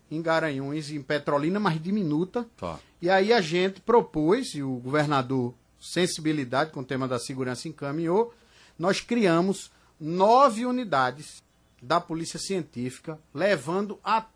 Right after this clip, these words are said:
Speaker 1: todas as regiões do Estado. Hoje a gente tem as unidades regionais de Polícia Científica, as U R pox, que chegam a todas as regiões. Petrolina, Salgueiro, Oricuri,
Speaker 2: Espalhou.
Speaker 1: Arco Verde,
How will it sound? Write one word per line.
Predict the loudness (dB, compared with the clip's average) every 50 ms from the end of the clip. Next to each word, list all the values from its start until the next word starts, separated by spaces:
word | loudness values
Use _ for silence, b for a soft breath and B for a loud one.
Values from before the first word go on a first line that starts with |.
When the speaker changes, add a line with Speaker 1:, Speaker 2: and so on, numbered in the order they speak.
| _ -2
Speaker 1:
todas | 2 4 4 6 4 4 4 2 0 2 2 0
as | 0 0 0
regiões | -2 -2 -2 -2 -2 -4 -4 -4 -4 -6
do | -8 -10
Estado. | -10 -6 -2 0 0 0 0 -4 -10 _ b b b b b b b
Hoje | 0 2 4 4
a | 2
gente | 2 2 -2 -4 -4 -8
tem | -12 _ -4 -2 -2 0
as | -2 -4 -2 -2
unidades | -2 0 0 -2 -2 0 2 2 2 0 -4
regionais | -4 -2 0 0 0 0 0 -2 -2 -2 0 0 0 0 0 0 -2 -6 _ b b b b b
de | -4 -4 -4
Polícia | -2 -2 0 0 0 -2 -4 -10
Científica, | -6 -4 -4 -4 -2 -2 -4 -4 -2 -4 -4
as | -4 -2
U | -2
R | -2 -2 -2
pox, | -4 -4 -2 -2 -2 -2 -4 -12 -18 -18 b b b b b
que | -2 -2 0
chegam | 0 4 6 6 6 8 6 4
a | 2 2
todas | 2 2 0 0 2 2
as | 4 4
regiões. | 4 4 4 2 2 2
Petrolina, | 2 2 2 2 2 0 0 0 0 0 0 0 0 0 -2 -4 b b b b
Salgueiro, | -4 2 4 4 4 4 2 2 4 4 6 6 6 4 2 2
Oricuri, | 2 2 2 2 0 -2 -4 -2 0 2 2 2 2 0 -2 -4 b b b b b b b b b -20
Speaker 2:
Espalhou. | -20 -6 2 6 6 6
Speaker 1:
Arco | 6 4 -2 -4
Verde, | -2 2 4 8 8 10 8 8 6 2 0 -2 -6 -6